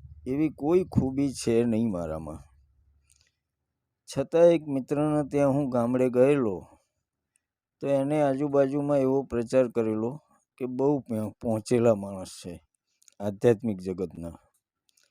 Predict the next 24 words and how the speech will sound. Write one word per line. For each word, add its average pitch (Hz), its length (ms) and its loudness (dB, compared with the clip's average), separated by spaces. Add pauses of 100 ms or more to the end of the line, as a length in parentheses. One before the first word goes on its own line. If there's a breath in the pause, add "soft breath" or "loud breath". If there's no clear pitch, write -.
(600)
તો 143 120 -2
રાત્રે 127 460 2
બધા 156 800 2
એના 139 180 0
ઘેર 135 300 0
એક 127 260 2
પછી 131 360 -4
એક 127 100 -2
ભેગા 107 340 0
થવા 110 280 0
લાગ્યા 101 460 -4 (1000)
અને 131 220 -4
જે 123 320 -2
આવે 147 340 6 (120)
એ 143 40 2
મને 139 300 0
જય 120 180 0 (120)
ગુરુદેવ 127 520 0
કરી 143 360 -2
પ્રણામ 131 580 -4
કરીને 120 400 -2
જ 98 100 -12
નીચે 101 300 -6
બેસે. 92 400 -10